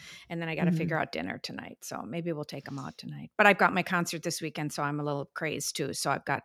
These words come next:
Speaker 2: Yeah.
Speaker 1: practice in between, and I've got rehearsals in the morning, concert on Sunday. So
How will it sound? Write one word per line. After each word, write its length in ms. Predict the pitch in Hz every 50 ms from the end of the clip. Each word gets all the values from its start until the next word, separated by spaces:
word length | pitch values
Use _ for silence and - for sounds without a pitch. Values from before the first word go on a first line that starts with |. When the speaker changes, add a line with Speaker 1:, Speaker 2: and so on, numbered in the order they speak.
| _ _
Speaker 2:
Yeah. 260 | - 196 180 113 175
Speaker 1:
practice 480 | 165 165 156 151 - - 165 151 - -
in 120 | 160 151
between, 420 | 147 156 143 - - 160 156 156 156
and 100 | 151 147
I've 100 | 143 -
got 140 | - - - _ _ _ _ _ _ _ _ _ - - - -
rehearsals 440 | - 170 202 214 202 - 202 170 -
in 100 | 185 170
the 60 | 165
morning, 560 | 165 165 175 175 175 175 170 165 165 165 196 -
concert 340 | - 175 170 170 - - 160
on 140 | 160 156 151
Sunday. 400 | - 160 156 160 156 156 156 151
So 280 | - - 139 143 139